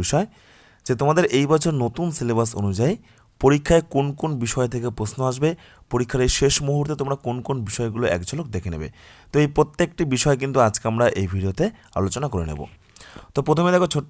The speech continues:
একটি অ্যানাউন্সমেন্ট, আমাদের সিআরপি একাডেমি তত্ত্বাবধানে already দেখো, তোমাদের ডাব্লিউবি এসএসসির গ্রুপ সি এবং গ্রুপ ডির তিরিশ দিনের চ্যালেঞ্জ কোর্স শুরু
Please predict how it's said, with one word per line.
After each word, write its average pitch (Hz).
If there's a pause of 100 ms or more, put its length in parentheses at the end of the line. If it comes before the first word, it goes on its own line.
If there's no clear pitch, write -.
একটি 156
অ্যানাউন্সমেন্ট, 135 (140)
আমাদের 120
সিআরপি 151
একাডেমি 151
তত্ত্বাবধানে 139 (140)
already 127
দেখো, 143 (460)
তোমাদের 127
ডাব্লিউবি 131 (160)
এসএসসির 123
গ্রুপ 113
সি 139 (100)
এবং 123 (100)
গ্রুপ 113
ডির 127 (100)
তিরিশ 139
দিনের 147
চ্যালেঞ্জ 113 (100)
কোর্স 113
শুরু 127